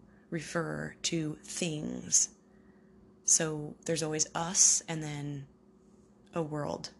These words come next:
out there, you know, and things and other people and selves. So it, it's, it's just confusing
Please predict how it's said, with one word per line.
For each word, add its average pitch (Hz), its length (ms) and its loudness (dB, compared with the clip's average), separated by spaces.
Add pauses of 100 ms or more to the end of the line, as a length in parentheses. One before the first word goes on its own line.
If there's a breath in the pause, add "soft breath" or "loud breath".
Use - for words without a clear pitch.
(120)
out 151 220 -6
there, - 340 -6
you 160 100 -8
know, 147 180 -8
and 147 160 -8
things 139 460 -4
and 147 140 0
other 160 240 -2
people 139 540 -8
and 139 180 -4
selves. - 580 0 (480 loud breath)
So - 320 2 (1600)
it, - 160 -6
it's, 175 240 0 (240)
it's - 260 -10
just 165 400 4 (220)
confusing 151 1160 -2